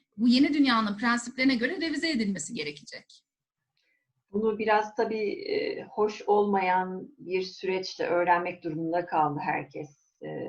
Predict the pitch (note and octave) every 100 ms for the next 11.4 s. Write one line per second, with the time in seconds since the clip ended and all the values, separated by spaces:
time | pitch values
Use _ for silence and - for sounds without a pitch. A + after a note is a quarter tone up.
0 | - D#3 E3 F3 F3+ F#3 F3+ G3 F#3+ F3
1 | G3+ G3+ G#3 G3+ G#3 G3+ G3+ G3 G#3+ G3+
2 | G3 F#3+ F#3+ G#3 G#3+ - _ _ _ _
3 | _ _ - - E3+ E3+ E3+ G3+ G3+ G3+
4 | G3 F#3+ F#3 - - G3 F#3 F3+ F3 F3
5 | F3 F3 G3 F3+ F3 F#3 F#3 F#3+ F#3+ G#3
6 | E3+ D#3+ E3 E3 D#3+ F3 - F#3 F3+ F3
7 | F3+ F3+ - - E3+ E3 E3 D#3+ - -
8 | E3+ E3 D#3+ - - E3+ E3 - - -
9 | - - - - - F#3+ F#3 - - D#3
10 | D3 D#3 D#3+ D3+ D3+ D3+ D#3+ D#3+ D#3+ E3
11 | D#3 D#3+ D#3+ D#3+